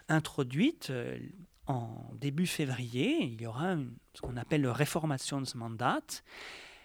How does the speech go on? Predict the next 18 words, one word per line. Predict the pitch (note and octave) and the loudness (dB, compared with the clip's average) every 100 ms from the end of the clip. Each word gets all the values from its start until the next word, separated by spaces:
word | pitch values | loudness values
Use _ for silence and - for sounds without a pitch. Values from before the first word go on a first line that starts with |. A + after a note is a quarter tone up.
| _ - | _ -4
qui | - G3+ C3 | 0 2 2
est | G#3 - | 2 0
un | D3 | -2
texte | - C3+ A#3+ - - - | 0 0 0 -2 -4 -6
qui | C#3+ G3+ - - - - _ | -2 -2 -2 -12 -20 -20 _
transcrit | - - G#3+ G3+ - - B3+ | -6 0 2 2 0 0 2
dans | F3 | 4
la | C3 | 4
législation | C3+ C3+ D3+ - A#2+ - G#3+ | 4 2 -2 -2 -2 0 0
municipale | F#3+ D3 - D3 - A2 F3 B3 - - | 0 0 0 -4 -4 0 2 0 -2 2
les | F3 | 2
principes, | G#3 D3 B2+ - C#3 - - | 4 -2 -4 -2 -4 -8 -8
euh, | A#2+ C3+ - A#2 A2+ | -6 -6 -10 -8 -8
défendus | A2+ C3 - G#2 C3+ | -2 -2 -2 -8 -8
par | - G#2+ | -6 -6
les | A#2 | -6
réformateurs, | A2+ - G#2+ G2+ - D3 G3+ C3+ | -6 -6 -8 -8 -2 2 2 0
euh, | G#2+ | -6